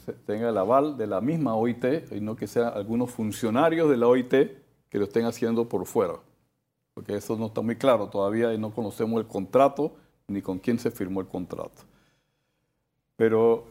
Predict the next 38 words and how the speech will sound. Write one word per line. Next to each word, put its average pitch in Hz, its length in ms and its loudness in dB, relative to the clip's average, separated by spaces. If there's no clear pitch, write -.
el, 110 480 0
lo 110 240 -4
que, 113 300 0
lo 107 180 -4
que 110 100 -2
sí 156 140 -2
es 160 60 2
importante, 139 840 -2
eh, 104 240 -4
en 104 160 -6
esto 123 320 -2
es 123 80 -6
que, 123 340 -4
eh, 98 340 -10
existe 123 560 -4
ya 120 120 2
un 127 140 -2
proyecto 120 440 -4
de 110 40 -2
ley 107 240 0
que 107 140 -10
se - 140 -10
presentó 98 380 -6
en 107 40 -4
la 110 80 -6
Asamblea 110 480 -4
de 101 120 -8
parte 98 320 -4
de 117 120 0
conato, 117 520 -4
en 98 100 -12
la 95 80 -10
que - 160 -8
ellos 113 200 -4
están 113 260 -6
pidiendo 113 560 -4
que 110 160 -4
se 110 500 -4